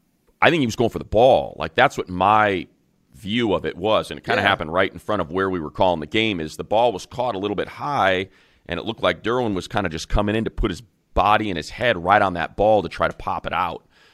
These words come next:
Speaker 1: uh, to force the incompletion. And, you know, Derwin, unfortunately, is a victim of his own genetics. He's so big.
Speaker 2: Nobody else can do that. Nobody
Speaker 1: No.
Speaker 2: else can do that.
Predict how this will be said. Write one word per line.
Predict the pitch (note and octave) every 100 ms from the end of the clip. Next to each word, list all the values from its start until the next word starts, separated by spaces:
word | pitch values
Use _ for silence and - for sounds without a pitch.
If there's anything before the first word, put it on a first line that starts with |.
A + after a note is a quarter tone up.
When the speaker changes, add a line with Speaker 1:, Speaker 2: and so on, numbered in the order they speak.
| _ -
Speaker 1:
uh, | D#2+ D#2+ D#2+ D2 C2+
to | -
force | D#2+ G2+ F#2 -
the | F2+ E2+ D#2 -
incompletion. | F#2+ F2 D#2 C#3+ C3+ G2+
And, | F#2+ F2 _ _ _ _
you | A2
know, | G#2+ F#2+
Derwin, | A2 B2+ B2
unfortunately, | G2 - C#3 D#3 A2 F#2 F2 F2 E2+ - _ _ _
is | - F#2 F2+ F2 E2 - -
a | D#2
victim | F2+ B2 - F#2 E2+ -
of | E2+ E2+
his | C#2+ F#2+ F2 E2+ -
own | G2+ G#2 G2 F2 E2+ _ _ _ _ _ _ _ _ _ - _ -
genetics. | F#2+ F#2 B2+ F#2 - - -
He's | - G2+ -
so | B2 G#2+
big. | E2+ G2+
Speaker 2:
Nobody | A#2+ - B3+
else | B3 -
can | A3+
do | E3+ B3
that. | G#3 A2+ - F2
Nobody | F#2+ B2+ B2+
Speaker 1:
No. | -
Speaker 2:
else | -
can | F3
do | E3
that. | B2+ E2+